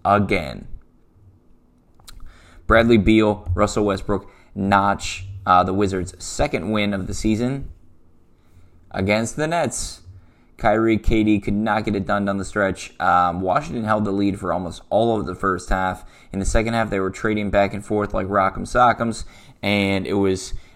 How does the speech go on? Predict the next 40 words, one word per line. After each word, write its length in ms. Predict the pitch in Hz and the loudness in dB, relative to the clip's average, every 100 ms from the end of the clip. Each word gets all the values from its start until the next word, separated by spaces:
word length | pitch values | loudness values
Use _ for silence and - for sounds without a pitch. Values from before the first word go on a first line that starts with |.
| - | -6
um, 240 | 98 95 - - - | -4 -4 -8 -20 -4
it 80 | 104 | 0
was 180 | 101 101 | 2 2
a 60 | |
weird, 840 | 98 104 135 147 139 131 113 104 | 2 4 4 4 4 4 4 0
you 160 | 82 98 | -2 -4
know, 220 | 92 - - | -4 -8 -10
a, 80 | - _ _ _ | -14 _ _ _
a 100 | 95 | -6
kind 180 | - 117 | -2 2
of 60 | |
out-of-body 600 | 90 101 101 101 101 92 | 6 6 6 6 6 2
experience 520 | 95 - - 110 104 104 | -2 -6 -4 -2 -2 -4
where 80 | |
you 140 | 98 90 | -4 -4
have 160 | 87 | -2
K 180 | - 120 | 2 4
D 100 | 117 | 4
and 120 | 107 | 2
Kyrie 340 | - 107 110 98 | 0 0 2 0
missing 580 | 95 104 127 - 104 98 | 0 0 0 0 -2 -2
all 340 | - 104 104 | -2 0 0
of 100 | 92 | 0
these 220 | 90 87 | -2 -6
shots, 680 | - 120 123 104 80 - - - - - - - | -6 -4 -4 -4 -6 -10 -12 -16 -20 -20 -12 -4
and 160 | 98 | -2
then 400 | 98 92 90 76 | 0 -2 -4 -6
Beal's 420 | 87 110 117 117 | 0 2 4 2
getting 220 | 101 98 101 | 0 -4 -4
the 80 | |
feed, 520 | 101 - 107 104 107 71 | -6 -2 2 4 2 0
and 160 | 90 | -4
he's 220 | 92 87 | -4 -6
feeding 540 | - - 107 107 107 104 | -8 -4 -2 0 -2 -2
people, 360 | 107 - 104 | -2 -2 -2
and 120 | 95 85 | -2 -4
he's 140 | 85 | -2
not 220 | 101 104 | 0 0
being 220 | 110 104 | 0 -2
selfish, 720 | 95 - 101 101 - 104 98 | -4 0 0 0 -2 -4 -4